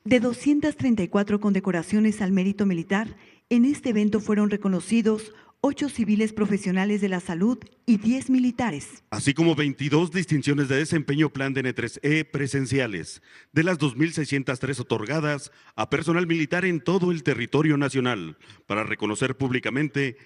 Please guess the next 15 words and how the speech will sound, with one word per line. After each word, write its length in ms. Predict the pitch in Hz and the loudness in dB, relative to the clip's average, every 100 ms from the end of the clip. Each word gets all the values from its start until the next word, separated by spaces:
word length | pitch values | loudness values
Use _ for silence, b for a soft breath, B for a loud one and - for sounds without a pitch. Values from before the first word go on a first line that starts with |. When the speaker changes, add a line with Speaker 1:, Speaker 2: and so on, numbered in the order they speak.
| b - | b -2
Speaker 2:
el 160 | 156 131 | -2 0
valor 460 | 127 117 147 170 | -2 0 0 0
de 120 | 165 | -2
cada 220 | - 151 139 | -2 0 0
mujer 260 | 113 131 | -2 -2
y 80 | 127 | 0
hombre 460 | 151 151 143 131 - b b | 0 0 -2 -2 -8 b b
que 80 | 120 | -4
se 120 | 143 | -2
entregaron 500 | 135 135 143 175 185 | -2 -2 -2 -2 -4
con 200 | 160 165 | -2 -2
profundo 460 | 147 123 151 170 165 | 0 -2 0 2 2
celo 240 | - 160 156 | 0 -2 0
y 120 | 135 | -2
esmero 500 | 110 117 165 156 143 | -6 -2 0 2 -2